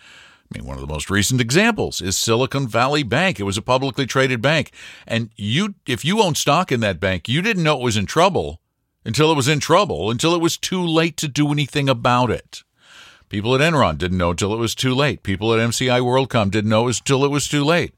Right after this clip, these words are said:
People at Washington Mutual didn't know until it was too late. People at all kinds of companies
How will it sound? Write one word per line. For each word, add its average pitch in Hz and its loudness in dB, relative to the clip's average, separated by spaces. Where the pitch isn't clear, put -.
People 107 -2
at 123 0
Washington 135 0
Mutual 139 0
didn't 139 0
know 165 4
until 143 0
it 147 0
was 143 -4
too 160 -2
late. 165 0
People 143 -2
at 151 2
all 151 2
kinds 160 0
of 139 -6
companies 123 0